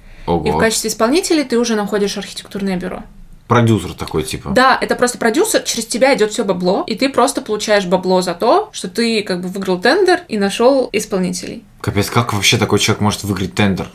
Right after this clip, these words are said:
Speaker 1: Он, ладно, это, наверное, отдельная какая-то
Speaker 2: А,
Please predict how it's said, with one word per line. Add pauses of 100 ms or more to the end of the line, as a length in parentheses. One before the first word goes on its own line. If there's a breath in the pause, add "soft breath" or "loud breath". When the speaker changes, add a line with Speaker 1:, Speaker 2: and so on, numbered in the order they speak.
Speaker 1:
Он, (260)
ладно,
это,
наверное,
отдельная
какая-то
Speaker 2:
А,